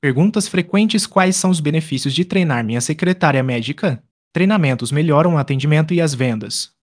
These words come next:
Com mais habilidades, a secretária ganha confiança e atende melhor os pacientes.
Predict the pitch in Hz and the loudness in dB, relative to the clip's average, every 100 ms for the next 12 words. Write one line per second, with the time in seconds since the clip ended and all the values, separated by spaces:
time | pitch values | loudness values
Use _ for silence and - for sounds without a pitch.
0 | _ - 143 156 196 208 196 214 151 135 | _ -4 0 0 0 0 0 2 2 2
1 | 135 165 - _ - 151 170 190 196 175 | 0 -6 -8 _ -4 -2 -2 -2 0 0
2 | 185 196 147 180 190 185 - 180 180 - | 2 2 2 2 2 -2 0 2 2 0
3 | 175 165 180 180 180 190 196 170 170 170 | -4 0 0 0 0 2 2 2 0 0
4 | 220 208 - 160 113 - - - | 0 -2 -2 -4 -4 -10 -12 -14